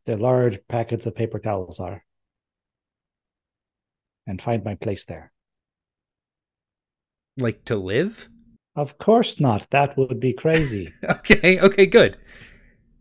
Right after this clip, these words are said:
Speaker 2: Sorry, I've been watching a lot of YouTube videos where people, like, go into Walmart and then build, like, a fort in the toilet paper aisle.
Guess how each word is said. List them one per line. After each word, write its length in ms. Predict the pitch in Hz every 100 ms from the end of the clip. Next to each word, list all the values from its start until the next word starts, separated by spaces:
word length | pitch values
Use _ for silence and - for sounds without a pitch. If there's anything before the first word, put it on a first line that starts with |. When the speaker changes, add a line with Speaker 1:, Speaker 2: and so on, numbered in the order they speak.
| _ -
Speaker 2:
Sorry, 180 | 180 156
I've 40 |
been 100 | 165
watching 200 | 190 190
a 60 | 160
lot 120 | 151
of 60 | 120
YouTube 320 | 127 131 135
videos 400 | 139 139 135 131
where 120 | 117
people, 280 | - 131 123
like, 300 | 110 104 -
go 160 | 123 117
into 140 | 120
Walmart 360 | 107 110 117 120
and 120 | 117
then 100 | 113
build, 220 | 117 127
like, 140 | 110
a 60 | 104
fort 300 | 98 131 120
in 100 | 117
the 80 | 101
toilet 300 | - 113 120
paper 280 | 131 127 131
aisle. 340 | 139 139 135